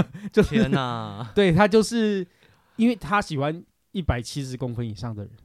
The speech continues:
Speaker 2: 所以他把
Speaker 1: 然后
Speaker 2: 他的这个教拿来实行他的个人私欲吗？
Speaker 1: 没有错。然后他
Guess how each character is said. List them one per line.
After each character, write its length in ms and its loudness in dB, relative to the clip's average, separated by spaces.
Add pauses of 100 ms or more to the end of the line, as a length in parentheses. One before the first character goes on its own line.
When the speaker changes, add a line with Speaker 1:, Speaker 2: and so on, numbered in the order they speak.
(360)
Speaker 2:
所 180 -12
以 320 -6 (140)
他 180 -6
把 280 -6
Speaker 1:
然 60 -16
后 60 -20 (360)
Speaker 2:
他 220 -8
的 440 -8 (160)
这 160 -10
个 140 -10
教 360 -8
拿 180 -10
来 180 -10
实 280 -14
行 220 -10
他 180 -12
的 140 -12
个 240 -8
人 160 -10
私 260 -14
欲 140 -10
吗？ 100 -10
Speaker 1:
没 80 -6
有 80 -4
错。 200 -6
然 140 -4
后 140 0
他 320 -6